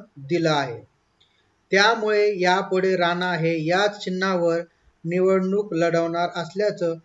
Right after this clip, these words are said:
फिक्स झालं आहे. दोन हजार एकोणावीसच्या लोकसभा निवडणुकीत नवनीत राणा यांनी देखील पाना या चिन्हावरच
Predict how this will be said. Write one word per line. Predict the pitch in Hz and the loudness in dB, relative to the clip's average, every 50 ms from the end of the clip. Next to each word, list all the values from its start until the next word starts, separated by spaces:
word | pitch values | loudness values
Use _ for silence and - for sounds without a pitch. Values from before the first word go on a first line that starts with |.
| _ _ _ _ _ _ - | _ _ _ _ _ _ -8
फिक्स | - 214 202 214 - - 147 | -6 -6 -6 -8 -10 -10 -6
झालं | 160 151 151 151 151 | -4 -2 -2 -2 -2
आहे. | 143 170 165 160 - - - _ _ _ _ _ _ _ _ - | -2 -4 -6 -8 -10 -14 -18 _ _ _ _ _ _ _ _ -6
दोन | 147 175 190 185 | -2 -2 0 0
हजार | 180 175 170 185 170 | 0 0 0 0 0
एकोणावीसच्या | 170 175 165 170 190 185 185 190 190 202 202 196 202 - - 196 170 156 156 156 156 - _ _ _ _ - | 0 -2 -4 -4 -4 -4 -4 -2 -2 -2 -2 -4 -6 -2 0 0 2 2 0 -4 -8 -12 _ _ _ _ -6
लोकसभा | 151 160 170 185 196 202 196 202 - 190 180 175 165 185 180 180 | -4 0 2 2 2 2 0 -2 -4 -2 -2 0 2 2 2 2
निवडणुकीत | 180 180 180 175 175 185 185 185 190 196 190 - 160 156 156 156 - _ _ _ _ _ _ - | 0 -2 -2 -2 -2 -2 -2 -2 -4 -8 -6 -4 -4 -4 -4 -6 -10 _ _ _ _ _ _ -8
नवनीत | 160 160 175 180 180 185 190 196 196 202 | -6 -4 -2 -2 -2 0 0 -2 -2 0
राणा | 185 185 185 185 180 180 180 | -2 0 0 0 0 -2 -2
यांनी | 180 170 175 170 170 175 175 185 | -2 -2 -2 -2 -2 -2 -4 -4
देखील | 175 165 214 220 214 208 170 165 165 165 165 - _ _ _ _ - | 0 4 4 4 4 2 -4 -4 -4 -6 -10 -14 _ _ _ _ -2
पाना | 180 175 185 190 190 202 202 | 0 0 0 0 0 0 0
या | 196 196 196 190 180 - | 0 2 2 0 0 -2
चिन्हावरच | - 185 180 180 180 190 196 196 185 180 170 165 160 160 160 | -4 -4 -4 -4 -4 -4 -2 -2 0 0 2 0 0 -2 -6